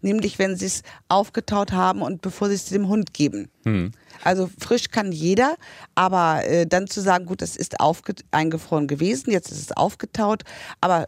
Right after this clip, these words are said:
Speaker 1: schau mal, wie es riecht.“ Äh, und dann sagen viele, „Oh, das wäre eine Alternative für mich.“
Speaker 2: Alternative für jeden Tag? Weil ich kann mir vorstellen, das ist schon teurer als die neununddreißig, äh, Cent, äh,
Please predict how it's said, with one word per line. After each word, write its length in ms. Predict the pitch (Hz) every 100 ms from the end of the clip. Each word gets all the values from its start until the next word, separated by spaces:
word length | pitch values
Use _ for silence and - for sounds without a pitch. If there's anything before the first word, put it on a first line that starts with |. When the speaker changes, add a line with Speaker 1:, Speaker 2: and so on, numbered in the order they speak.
| -
Speaker 1:
schau 320 | - 165 170
mal, 220 | 233 233
wie 80 | 190
es 240 | 175 - 226
riecht.“ 360 | 294 - - - - - -
Äh, 180 | 202 185
und 300 | 127 175 185
dann 160 | 185
sagen 260 | 170 170 185
viele, 300 | 226 208 208 _ _ _
„Oh, 160 | - 175
das 260 | 190 185 -
wäre 160 | 175
eine 80 | 170
Alternative 720 | 165 196 214 214 - 247 190
für 160 | - 131
mich.“ 300 | 120 - - - - -
Speaker 2:
Alternative 720 | - 113 123 110 - 123 120
für 140 | 113 117
jeden 380 | 90 98 101 101
Tag? 340 | 95 110 -
Weil 80 | 113
ich 80 | -
kann 140 | 127
mir 100 | 123
vorstellen, 420 | - 127 - 139
das 140 | 131 123
ist 120 | -
schon 360 | 143 151 160
teurer 440 | - 139 139 127 -
als 280 | 113 - -
die 320 | 120 123 110
neununddreißig, 1040 | 117 123 131 104 110 117 127 113 - - -
äh, 240 | 101 101
Cent, 760 | 95 - 120 123 - - - -
äh, 140 | 57